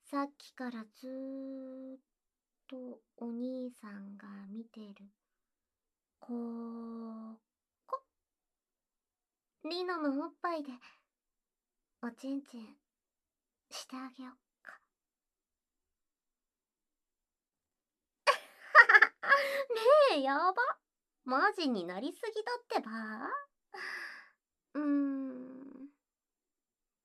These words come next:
追加で二万出したらやってあげるけど。<laughs> うわ、即決？おちんちんに素直すぎるって？ふふ。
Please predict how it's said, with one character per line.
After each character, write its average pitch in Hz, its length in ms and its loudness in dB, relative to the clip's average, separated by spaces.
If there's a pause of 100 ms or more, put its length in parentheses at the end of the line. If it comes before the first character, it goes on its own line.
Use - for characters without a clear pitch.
(680)
追 359 240 -2
加 349 140 4
で 349 120 -4
二 311 200 -6
万 370 260 2
出 262 140 -4
し - 100 -16
た 226 100 -10
ら 208 80 -12
や 202 120 -14
っ - 80 -20
て - 100 -12
あ 214 140 -8
げ 208 100 -10
る 107 80 -12
け 208 120 -20
ど。 214 100 -12
<laughs> - 20 -4
う 311 80 -2
わ、 427 60 -8 (4000)
即 330 300 2 (100)
決？ 466 140 -4 (800)
お 269 240 2
ち 262 140 -10
ん 440 180 2
ち 302 140 2
ん 208 100 2
に 185 140 -4
素 - 100 -10
直 285 180 -2 (120)
す 480 180 -4
ぎ 440 100 2
る 294 120 0
っ - 20 -8
て？ 220 640 -6 (1700)
ふ 277 220 -2
ふ。 202 260 -8